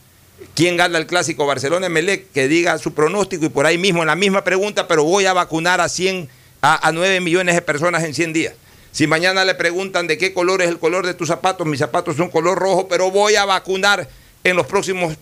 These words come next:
cien días de mi gobierno a nueve millones de personas. O sea, tiene que repetir constantemente aquello, porque si no lo hace, entonces esos mensajes que sí pueden atraer a la ciudadanía se diluyen en otros conceptos que a lo mejor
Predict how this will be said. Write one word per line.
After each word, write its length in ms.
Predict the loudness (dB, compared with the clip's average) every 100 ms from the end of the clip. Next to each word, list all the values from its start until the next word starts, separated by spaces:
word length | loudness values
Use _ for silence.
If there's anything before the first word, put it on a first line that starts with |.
| -12
cien 300 | -2 0 0
días 240 | 0 2 2
de 100 | 0
mi 100 | -2
gobierno 560 | -2 2 0 0 -8 -12 -18 -2
a 100 | 2
nueve 240 | 4 4 2
millones 360 | -2 -4 -2
de 60 | -4
personas. 420 | -6 -6 -6 -8
O 60 | -6
sea, 180 | -6 -2
tiene 340 | 0 0 0
que 120 | 0
repetir 500 | 0 -2 -4 -2 -2
constantemente 880 | -2 -4 0 0 0 -2 -2 -4 -2
aquello, 340 | -2 0 -2 -6 _ _ _
porque 220 | -2 0
si 180 | 2 2
no 300 | 2 2 2
lo 260 | 0 0 2
hace, 360 | 0 -2 -6 -10 _ _ _
entonces 600 | -4 -2 0 0 -2 -6 -14 -20 -18 0
esos 380 | 2 4 0 -2
mensajes 720 | -2 -2 2 2 0 -6 -14 _ _ _ _ _ _ -2
que 360 | 2 2 0 -8 _ -6
sí 240 | 0 0
pueden 360 | 2 2 4 2
atraer 420 | -2 0 0 0
a 60 | 0
la 120 | -2
ciudadanía 540 | -2 -2 0 0 0
se 180 | 0 0
diluyen 500 | 0 0 0 0 0
en 220 | -2 0 0
otros 300 | 0 0 -2
conceptos 480 | -2 -2 -4 -6
que 100 | -4
a 40 | -2
lo 100 | -2
mejor 320 | 0 0